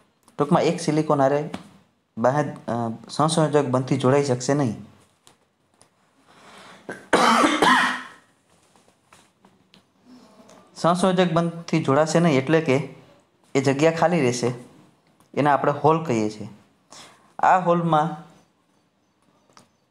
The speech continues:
કોઈ પણ મુક્ત થયેલો ઇલેક્ટ્રોન આવીને રહી શકે છે. એટલે કે એ કોઈ પણ ઇલેક્ટ્રોનને એક્સેપ્ટ કરી શકે છે. આ હોલ છે એ, જે આપણે લાલ રાઉન્ડથી બતાવેલો છે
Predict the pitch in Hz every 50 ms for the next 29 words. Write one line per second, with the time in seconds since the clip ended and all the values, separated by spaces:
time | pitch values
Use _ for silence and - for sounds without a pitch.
0 | _ _ _ _ _ _ _ _ _ _ - 160 170 175 196 175 151 151 170 170
1 | - 175 - - 165 156 156 151 151 147 151 151 151 151 - - 135 135 131 127
2 | - - 127 139 143 135 123 120 - - - - - 139 151 147 147 131 110 -
3 | - 104 - - - - - _ _ _ _ _ _ _ _ _ _ _ _ _
4 | _ _ _ _ _ _ _ _ _ _ _ _ _ _ _ _ - - - 127
5 | 127 156 165 160 160 131 127 139 - - - - _ _ _ _ _ _ _ _
6 | _ _ _ _ _ _ _ _ _ _ _ _ _ _ _ _ _ _ _ _
7 | _ _ - 143 156 160 156 151 165 160 170 165 156 151 160 160 - 160 160 160
8 | 160 - - 151 - - - 190 190 - - - 127 123 120 123 113 - 110 104
9 | - 104 104 - - - - - 110 113 123 131 127 127 127 127 - 113 107 113
10 | - - - - _ _ _ _ _ _ _ _ _ _ _ _ _ _ _ _
11 | _ _ _ - - 113 123 131 139 139 139 127 123 127 143 151 143 127 135 139
12 | 147 147 - - 139 120 117 - 120 117 113 110 110 107 - -